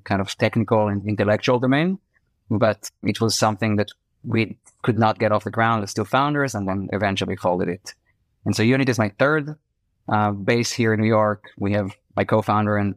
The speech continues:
the technical team, product team based in Tel Aviv. And that gives me that kind of global perspective and, and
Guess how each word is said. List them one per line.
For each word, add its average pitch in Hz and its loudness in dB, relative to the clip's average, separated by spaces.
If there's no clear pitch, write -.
the 107 -2
technical 107 0
team, 107 -2
product 104 0
team 104 2
based 98 -2
in 104 2
Tel 101 -2
Aviv. 143 2
And 104 2
that 101 2
gives 104 0
me 107 2
that 101 -2
kind 92 -2
of 92 -8
global 113 2
perspective 101 0
and, 95 -2
and 95 -2